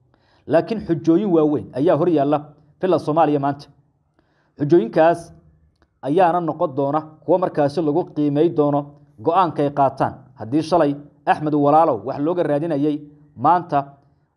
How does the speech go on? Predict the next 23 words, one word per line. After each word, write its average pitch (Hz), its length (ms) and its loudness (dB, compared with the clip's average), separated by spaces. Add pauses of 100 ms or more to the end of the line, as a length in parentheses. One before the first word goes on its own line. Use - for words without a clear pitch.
uma 196 240 0
muuqato 147 720 -6
in 185 60 -4
Walaalow 160 380 2
wax 143 140 -4
looga 165 220 -2
keenayo, 156 460 -4 (300)
waana 151 220 2 (120)
in 202 60 -2
la 175 100 0
qaataa 143 440 0
go'aan 147 480 0
walba 123 280 -2 (420)
oo 165 340 2
lagu 165 260 -4
wajahayo 151 440 -4 (120)
hogaamiyaha 147 480 -2
Jubbaland. 117 400 -6 (1400)
Wararkeennii 208 420 0
hore 175 160 0
ayaan 170 220 -2
ku 185 120 -10
sheegnay 151 460 -4